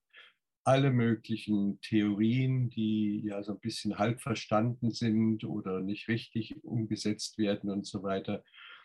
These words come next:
Da bin ich auf die Idee gekommen, da es gibt ja den, äh, ich glaube sogar,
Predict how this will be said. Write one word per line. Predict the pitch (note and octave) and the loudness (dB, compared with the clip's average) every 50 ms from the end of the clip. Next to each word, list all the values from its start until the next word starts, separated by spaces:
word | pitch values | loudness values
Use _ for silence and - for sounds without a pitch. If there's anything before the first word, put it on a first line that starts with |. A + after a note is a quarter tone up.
| _ - | _ -14
Da | - - - G2+ | -10 -6 -6 -4
bin | - - A2 G#2+ | -2 0 0 0
ich | G#2+ - - | 0 0 0
auf | G#2+ G#2+ - | -2 -2 -2
die | - A2+ - | -4 -4 -4
Idee | - - G#2+ G#2 G#2+ G#2 | -4 -2 0 2 2 4
gekommen, | A2 G#2+ A2 - A2 G#2+ G#2 G#2+ G#2 G2 | 2 0 0 0 -2 0 0 0 0 0
da | G2+ F#2+ F#2 | -2 -4 -4
es | F2+ - - | -6 -6 -6
gibt | - G#2 - - - | -4 -6 -6 -4 -6
ja | F#2+ F2+ | -6 -6
den, | - - F2+ F2+ E2+ - - F#2 F#2 - - | -6 -8 -8 -8 -8 -8 -8 -8 -8 -8 -8
äh, | F#2+ F#2 F2+ F#2 F#2 F#2 F#2+ G#2 - A#2+ - _ _ _ _ _ - | -8 -6 -6 -6 -6 -6 -8 -10 -14 -16 -18 _ _ _ _ _ -18
ich | - - - - | -18 -16 -18 -16
glaube | - - - - - - - A#2 - D#3+ | -14 -14 -14 -12 -12 -12 -10 -8 -6 -6
sogar, | - - - - - F#2+ F#2 F#2+ - | -6 -4 -6 -6 -6 -8 -8 -8 -10